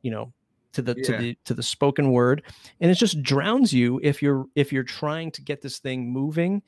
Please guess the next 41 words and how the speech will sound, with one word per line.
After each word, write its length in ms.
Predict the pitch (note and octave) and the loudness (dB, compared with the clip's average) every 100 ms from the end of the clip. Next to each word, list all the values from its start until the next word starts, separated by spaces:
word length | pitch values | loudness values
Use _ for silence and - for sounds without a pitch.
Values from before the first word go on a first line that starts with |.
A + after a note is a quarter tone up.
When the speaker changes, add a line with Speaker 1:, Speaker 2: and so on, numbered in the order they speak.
| _ _ - | _ _ -4
Speaker 1:
and 140 | C3 | -4
figure 300 | - - C4+ C4+ | -2 -2 0 2
Speaker 2:
Yeah. 60 | F3 | 4
Speaker 1:
yourself 520 | C#3+ - C3 C3 - | 4 2 -2 -2 -4
out 280 | A2+ B2+ - | -2 -2 -4
as 140 | A#2+ A2+ | -10 -10
a 60 | |
podcaster. 720 | A#2 A#2 A#2+ A#2+ B2+ - - C#3 _ - - - | -10 -8 -8 -8 -10 -10 -12 -16 _ -20 -20 -2
Like 160 | D#3 C3+ | 0 0
Speaker 2:
Mm-hmm. 80 | A2+ | -2
Speaker 1:
everything 460 | F3+ F#3+ G3 F3 C3+ | 0 2 2 2 0
else, 240 | C3 C3 | -2 -4
people 280 | - D3 C3 | -4 0 0
start 420 | - - C3 C3 - | 0 -2 0 0 -2
out 220 | C3 C#3+ | -2 -2
their 120 | C3+ | -4
podcast 560 | B2 A#2+ B2 - A#2+ - | -4 -4 -4 -6 -6 -6
or 120 | C3 | -6
their 180 | C3 C3+ | -4 -4
idea 400 | C#3+ C#3 A#2+ A#2+ | -4 -4 -4 -4
or 140 | B2+ B2 | -6 -8
their 140 | C#3+ | -10
product 400 | - A#2+ B2 - | -4 -4 -4 -6
or 100 | C3 | -6
their 140 | D#3 | -6
service, 440 | D3 B2 A#2+ A#2+ - | -4 -2 -2 -2 -4
and 120 | A#2+ | -4
they 80 | B2 | -4
say, 380 | - B2+ B2+ - - _ | -4 -4 -4 -8 -14 _
"I'm 100 | C#3 | -2
going 220 | C#3+ D3+ D3 | 2 4 2
to 100 | C#3 | 2
be 280 | C3+ C3 - | 2 2 -2
X 420 | C3 - - - - | -8 -8 -14 -14 -14
to 420 | - C3 B2+ A#2+ - _ _ | -8 -6 -6 -10 -16 _ _
all 200 | C#3 C3 B2+ | -8 -8 -6
of 60 | |
these 160 | A#2+ A2 | -10 -12
people." 420 | B2 A#2+ A#2 - - B2+ - | -12 -10 -12 -14 -14 -18 -14
And 160 | - C#3+ | -4 0
then 240 | D#3 D3 | 2 0